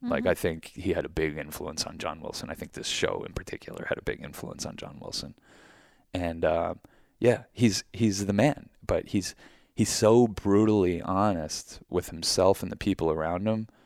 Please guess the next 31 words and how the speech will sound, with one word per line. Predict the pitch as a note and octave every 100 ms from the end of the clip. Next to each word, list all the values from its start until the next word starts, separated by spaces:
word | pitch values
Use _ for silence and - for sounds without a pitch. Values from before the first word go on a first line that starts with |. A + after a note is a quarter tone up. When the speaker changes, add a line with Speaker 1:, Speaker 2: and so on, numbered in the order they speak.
| _ _ _ _ -
Speaker 1:
that | F#2 F2
it's | E2 -
like, | - - - - _ _ _ _
it's | - E2 - - - -
new | F2 A2 A2 A#2+
territory | G#2+ A2 F2 E2 F2 E2 D#2
in | -
cringe. | - - - - - _ _ _ _ -
Like, | D2+ D#2 - -
really, | F2 F#2+ D#2 - - _ _ _ -
really. | F2 B1+ A#1 - _
And, | G2 F2+ F2
um, | F2 F2 F2 - _ _ _ _ _ _ _ _ _ _ _ - _ _
but | -
there's | G2+ F#2
something | G#2 - E2+
so | - G2 F#2+
fucking | - - - F#2+ - F#2
refreshing | E2 E2 - F2+ F#2+ - F2+
about | E2+ F2 F2
it. | F2 E2+
And |
you | F2+
think | - F#2+ -
about | E2+ F#2 - - - - _ _
that | G2+ F#2+
attitude | - F#2 F#2 - - - - -
applied | - G2+ F2+
across | F#2 - F2+ -
the | -
board, | F2 E2+ E2 -